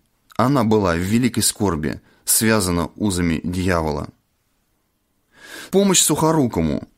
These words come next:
расслабленному, слепорожденному и многим, многим другим. Он оказывал ее, потому что сострадал, потому что сопереживал,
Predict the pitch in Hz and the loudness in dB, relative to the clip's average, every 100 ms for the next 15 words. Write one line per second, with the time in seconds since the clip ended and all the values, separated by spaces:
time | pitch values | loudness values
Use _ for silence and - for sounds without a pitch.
0 | _ - 135 - 156 156 127 104 82 69 | _ 0 2 2 4 4 4 2 0 -2
1 | 55 - - - - 160 160 156 151 147 | -6 -10 -20 -8 -2 2 4 4 2 2
2 | 151 131 92 73 67 - _ - 127 131 | 4 4 2 0 -2 -8 _ 2 4 4
3 | 180 190 151 104 87 - 120 135 156 131 | 4 2 2 2 0 0 0 2 2 2
4 | 120 110 117 117 90 78 - _ - - | 2 4 2 2 2 0 -6 _ -20 -16
5 | - - 185 185 151 151 208 185 151 113 | -8 0 2 4 0 2 2 2 2 4
6 | 110 104 90 131 143 156 151 - 123 - | 4 2 2 0 2 2 2 0 -2 -4
7 | - - 165 - 156 143 120 87 - - | -2 0 2 2 2 2 2 0 -4 -10
8 | - 120 147 160 - 131 - 160 160 147 | -4 0 2 2 2 2 2 2 2 2
9 | 139 147 139 131 90 76 | 2 2 2 2 0 -4